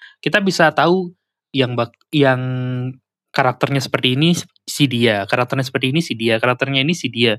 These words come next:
Menurutku gimana ya untuk sebuah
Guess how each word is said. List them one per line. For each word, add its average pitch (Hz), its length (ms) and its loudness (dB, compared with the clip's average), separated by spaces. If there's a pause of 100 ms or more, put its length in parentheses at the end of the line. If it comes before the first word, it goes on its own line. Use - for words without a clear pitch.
(440)
Menurutku 151 560 0 (520)
gimana 220 480 -2
ya 139 160 4
untuk 147 320 2
sebuah 170 480 4